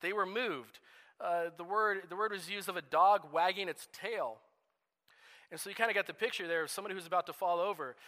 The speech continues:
Maybe you get the idea, uh, you know, when we, when we get into afflictions, we're, we're like the dog wagging its tail, or like the wagging tail of a dog.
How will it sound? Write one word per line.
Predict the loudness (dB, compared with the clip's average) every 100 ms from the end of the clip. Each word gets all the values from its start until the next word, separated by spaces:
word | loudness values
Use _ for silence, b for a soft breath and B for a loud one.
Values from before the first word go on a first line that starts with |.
| B
Maybe | -6 -2
you |
get | -2 0
the | 6
idea, | 6 6 2 2
uh, | 2 0 -6 -10
you | -4
know, | -2
when | -2
we, | -4 -4
when | -4 -2
we |
get | 0 0
into | 0 -2
afflictions, | -2 0 0 0 -4 -4
we're, | -6 -6 2
we're | 6
like | 6
the | 4
dog | 6 12 12 12
wagging | 10 6 6 -2
its | -6 -8 2
tail, | 4 6 4
or | 0 -6 -6
like | -8 _
the | -16 -16 0
wagging | 4 6 4
tail | 0 0 0
of |
a | 0
dog. | 4 8 8 6